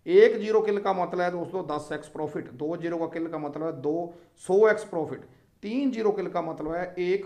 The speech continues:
हज़ार X profit और चार ज़ीरो का मतलब है दोस्तों दस हज़ार गुना profit। तो दोस्तों चार ज़ीरो अगर किल कर देता है तो आपको लखपति या करोड़पति बनने से कोई नहीं रोक सकता।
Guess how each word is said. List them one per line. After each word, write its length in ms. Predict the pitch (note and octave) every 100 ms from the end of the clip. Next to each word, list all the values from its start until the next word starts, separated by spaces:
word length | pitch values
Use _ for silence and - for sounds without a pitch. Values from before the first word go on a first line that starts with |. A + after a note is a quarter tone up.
| -
हज़ार 440 | C3 C3+ D3 E3 C#3+
X 200 | C#3 -
profit 380 | - C3 D3 E3
और 180 | D3+ C#3+
चार 540 | D#3 D3 F#3 G#3+ G#3
ज़ीरो 260 | C#3+ C#3 C#3
का 240 | C3+ C#3 C#3
मतलब 440 | C3+ B2 C3 B2+
है 200 | A#2+ A#2 B2
दोस्तों 420 | A#2+ - D#3+ F#3+ - - - C3
दस 280 | D#3 F#3+ -
हज़ार 460 | C3 C3+ C3 C#3 D#3+ C3
गुना 280 | B2+ B2+ D#3 -
profit। 640 | A#2 A2+ A2 C#3 D3 - - _ _ _ _ _
तो 100 | F3
दोस्तों 380 | D3 E3+ E3+ G3
चार 420 | - E3 F3 F#3
ज़ीरो 180 | F3 F3
अगर 200 | E3 -
किल 180 | E3+ E3
कर 240 | D#3 D#3
देता 300 | D#3 - D#3+
है 100 | D#3+
तो 80 | D#3+ D3
आपको 760 | D3 D3+ E3+ E3 - C#3 C#3+ D#3
लखपति 560 | C#3 - - D3+ D#3
या 60 | C#3+
करोड़पति 440 | C#3+ C3+ C3 C3 C#3
बनने 280 | A#2 A2+ A#2
से 140 | A2 D#3 -
कोई 300 | A#2+ A#2+ B2
नहीं 220 | A#2+ D3
रोक 200 | D#3 D3
सकता। 280 | D3+ C#3+